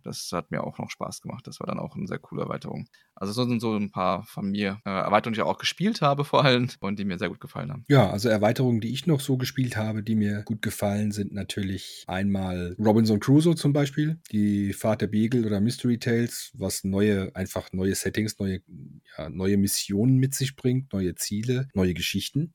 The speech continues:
Speaker 2: Dann, ähm
Speaker 1: Ganz kurz, Robinson Crusoe habe ich, glaub ich, viermal oder fünfmal gespielt, aber <laughs> immer nur die erste, das erste Szenario.
Speaker 2: Hast du, hast du das Feuer angemacht?
Speaker 1: Ich hab, äh, und, glaub ich, auch nur einmal geschafft. Also,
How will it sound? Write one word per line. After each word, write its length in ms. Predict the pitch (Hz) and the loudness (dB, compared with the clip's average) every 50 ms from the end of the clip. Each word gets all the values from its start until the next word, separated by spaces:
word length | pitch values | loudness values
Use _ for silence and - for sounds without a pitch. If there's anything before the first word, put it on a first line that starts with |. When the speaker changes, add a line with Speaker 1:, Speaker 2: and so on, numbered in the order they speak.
| _ _ - | _ _ -8
Speaker 2:
Dann, 460 | 95 95 101 95 95 92 92 92 92 | -4 0 0 2 2 2 0 0 0
ähm 480 | 90 90 90 90 87 87 87 87 87 - _ | -2 -2 -2 -2 -4 -4 -6 -8 -10 -10 _
Speaker 1:
Ganz 200 | - - 110 - | -8 -6 -6 -2
kurz, 200 | - 123 110 - | -2 -2 -2 0
Robinson 360 | - 92 104 104 107 107 104 95 | 0 2 2 4 4 4 2 2
Crusoe 420 | - 113 110 123 123 123 110 98 | 2 2 2 4 4 4 4 4
habe 140 | 104 104 101 | 4 2 0
ich, 200 | 98 - - - - | -2 -2 -6 -8 -10
glaub 260 | - - 98 90 95 107 | -4 0 0 2 2 2
ich, 160 | 95 - - | 0 -2 -6
viermal 540 | - - 110 113 113 110 110 104 110 117 113 | -6 -2 0 2 4 4 4 4 2 2 0
oder 140 | 107 92 | 0 -2
fünfmal 560 | 95 - - 127 123 120 - - 113 110 107 110 | -4 -4 -2 -2 -2 -2 0 0 0 2 2 0
gespielt, 360 | 107 - - 110 101 104 - | 0 -2 -4 -6 -4 -4 -4
aber 320 | - - - - - 156 - | -6 -6 -4 -2 -2 -2 -4
<laughs> 100 | _ _ _ _ - | _ _ _ _ 0
immer 240 | 117 127 127 120 113 | 0 2 2 2 2
nur 160 | 117 110 101 | 4 4 4
die 260 | 104 104 101 - - - | 2 2 0 -2 -4 -2
erste, 580 | 113 107 107 107 - - - 101 98 - - - | 0 0 0 0 -2 -4 -2 -2 -2 -2 -4 -4
das 160 | - 104 107 | -6 -6 -4
erste 160 | - 110 110 110 | -4 -4 -6 -4
Szenario. 400 | - - 107 101 101 98 98 - | 0 2 4 4 6 6 6 6
Speaker 2:
Hast 140 | - - - | 6 6 6
du, 160 | 131 123 101 | 6 6 6
hast 180 | 107 120 - - | 4 2 8 10
du 40 | 143 | 10
das 100 | 131 - | 10 10
Feuer 240 | - 139 135 127 110 | 10 12 12 12 12
angemacht? 460 | 104 104 104 101 98 98 98 - - - | 10 6 4 4 2 0 -2 -6 -10 -4
Speaker 1:
Ich 80 | - - | 0 0
hab, 80 | 107 - - 202 - 180 | 0 0 -2 -2 2 2
äh, 260 | 165 - - - 131 | 2 2 2 2 0
und, 80 | 123 | 2
glaub 120 | 113 127 - | 4 4 6
ich, 60 | - | 8
auch 80 | 135 127 | 8 10
nur 160 | 131 120 - | 10 10 10
einmal 300 | 113 131 139 135 127 123 | 10 10 10 10 10 8
geschafft. 460 | 110 113 - - 95 92 - - - | 6 4 2 2 2 0 0 -6 -8
Also, 360 | 98 104 104 104 101 98 104 | -4 -4 -2 0 0 0 0